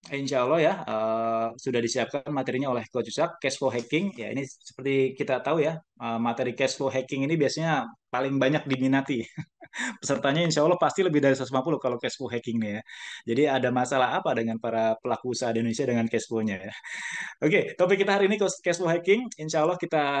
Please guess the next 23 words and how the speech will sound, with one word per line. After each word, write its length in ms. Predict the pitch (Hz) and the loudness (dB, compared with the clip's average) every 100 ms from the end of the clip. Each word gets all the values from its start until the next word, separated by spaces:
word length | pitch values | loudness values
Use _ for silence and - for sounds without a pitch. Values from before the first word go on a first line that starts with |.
| 135 | 0
eh, 440 | 131 - 131 127 131 | -4 -6 -2 -2 0
mulai 320 | 135 143 165 | 0 2 2
dari 160 | 131 131 | 2 0
sembilan 160 | 135 | -2
belas 160 | 127 127 | -4 -2
empat 160 | 131 | -2
puluh 120 | 127 123 | -2 -2
lima 140 | 131 180 | 0 0
sampai 300 | 208 135 120 120 | 0 -2 -4 -4
selesai 320 | 127 120 160 | -2 2 4
ya. 120 | 139 - _ - - - - - 131 | 4 0 _ -18 -14 -14 -14 -12 -6
Eh, 220 | 123 117 | -4 -2
dengan 480 | 117 123 120 120 123 | 0 0 0 0 -2
speaker 400 | - 135 135 127 | -2 0 0 0
nanti, 320 | 120 143 180 | 0 0 0
eh, 240 | 113 110 110 | 0 -2 -2
Coach 240 | 139 131 131 | -2 0 0
Yuzak 240 | 131 131 | 0 0
M 160 | 131 123 | 0 -2
Yahya. 320 | 104 131 202 220 | 0 0 0 -4
Izinkan 400 | - 104 117 120 | -8 -4 -2 -2
saya 160 | 120 123 | -2 -6
perkenalkan. 480 | 117 120 113 120 | -6 -2 -2 -2